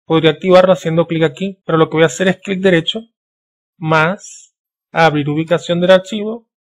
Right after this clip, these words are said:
Observa que eso está dentro de Windows, está el menú, programas, cuando se Filmora, lo que quiero es esto. Clic derecho, copiar, me vengo hacia el escritorio, clic derecho, pegar. Ese es el icono de acceso directo a Wondercell Filmora Pro.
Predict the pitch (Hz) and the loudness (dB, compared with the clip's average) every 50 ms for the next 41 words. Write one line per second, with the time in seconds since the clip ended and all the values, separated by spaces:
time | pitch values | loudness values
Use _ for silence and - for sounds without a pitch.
0 | _ _ - - 156 - 160 151 165 175 - - 165 - 185 - - 175 175 175 | _ _ -16 -16 -12 -10 -4 -4 -2 -4 -4 -6 -10 -10 -10 -6 -2 0 0 0
1 | 180 - - 175 160 151 151 147 147 143 147 151 147 - - 147 156 175 190 190 | 0 -2 -2 0 0 2 2 2 0 0 -4 -6 -8 -10 -4 -2 0 0 0 0
2 | 185 185 170 165 - - 147 147 147 147 143 147 160 175 170 170 160 147 143 147 | 0 0 0 0 -2 -2 -2 -2 -2 -2 -2 0 0 -2 -2 -2 -4 -4 -2 0
3 | 156 170 175 175 156 156 151 147 139 143 147 143 143 139 139 165 180 180 175 147 | 0 0 0 0 0 0 0 -2 -2 -2 -4 -4 -2 -2 0 2 2 2 2 0
4 | 147 143 139 - 190 208 196 170 151 143 - - 143 139 - _ _ _ _ _ | -2 -6 -6 -6 -4 -4 -2 -4 -6 -8 -8 -10 -12 -12 -12 _ _ _ _ _
5 | _ _ _ _ _ _ _ _ 160 160 156 147 156 151 160 170 175 180 - - | _ _ _ _ _ _ _ _ -6 -6 -4 -2 0 2 2 2 2 0 -2 -4
6 | 233 254 247 _ _ _ _ _ _ _ _ - 190 185 185 190 190 175 156 151 | -4 -4 -8 _ _ _ _ _ _ _ _ -2 -2 -2 -2 -2 -2 0 0 0
7 | 151 156 175 214 - _ _ _ _ _ _ _ _ _ _ _ _ _ _ _ | 0 -2 -6 -8 -12 _ _ _ _ _ _ _ _ _ _ _ _ _ _ _
8 | _ _ 185 170 151 151 147 143 139 139 - 165 156 156 151 - - 196 190 - | _ _ 0 0 2 2 2 0 -2 -2 -2 -4 -4 -4 -4 -4 -6 -6 -6 -2
9 | 202 196 190 202 220 247 269 269 _ _ _ _ _ _ _ _ _ _ _ _ | 0 0 0 0 -2 -6 -8 -10 _ _ _ _ _ _ _ _ _ _ _ _
10 | _ _ _ _ 220 220 220 214 196 196 180 165 151 139 - 175 180 208 202 - | _ _ _ _ -6 -6 -4 0 0 2 4 2 2 0 -2 -4 -4 -4 -6 -12
11 | _ _ _ _ 185 180 160 151 156 151 - - 160 151 _ _ _ _ _ _ | _ _ _ _ -2 -2 0 0 -4 -4 -6 -8 -16 -20 _ _ _ _ _ _
12 | _ _ _ _ _ _ _ _ _ _ 170 - - 190 185 180 190 180 190 185 | _ _ _ _ _ _ _ _ _ _ -16 -10 -4 -4 -2 -2 0 0 2 2
13 | 185 175 180 - - 170 - - 185 180 190 196 196 - - 190 165 170 160 151 | 4 2 2 -2 -4 -4 -2 -2 -2 0 0 0 0 2 2 2 4 4 2 0
14 | 147 143 143 - 147 139 143 143 143 135 135 135 135 139 - 143 147 139 139 | -2 -4 -2 -2 -2 -2 -2 -4 -2 0 0 0 0 -2 -4 -8 -12 -12 -14